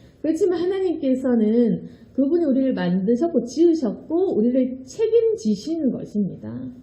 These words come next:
내가 책임을 져서 내 피 흘림으로, 내 대속으로, 내가 너희들을 용서한다는 그 사랑으로 너희들을 구원하겠다.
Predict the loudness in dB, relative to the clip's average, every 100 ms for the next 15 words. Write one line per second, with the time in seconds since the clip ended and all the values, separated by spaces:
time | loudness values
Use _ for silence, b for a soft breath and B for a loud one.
0 | -20 b b b b 2 2 -2 -4 0
1 | 2 2 2 0 -2 -4 -6 B B 2
2 | 4 4 4 4 4 2 4 4 4 4
3 | 2 2 2 2 2 -2 -6 -8 -10 -12
4 | -20 _ _ _ _ _ _ _ -20 -20
5 | -20 b b b 4 6 4 2 4 2
6 | 2 -2 -2 -4 -6 0 2 4 2 0
7 | 0 -2 -2 4 4 4 2 0 0 -4
8 | -8 -8 -6 -4 -2 0 2 2 -2 B
9 | B 0 4 4 2 2 2 4 4 2
10 | -4 -20 -20 _ -4 2 4 6 4 2
11 | 0 -2 -8 -10 -12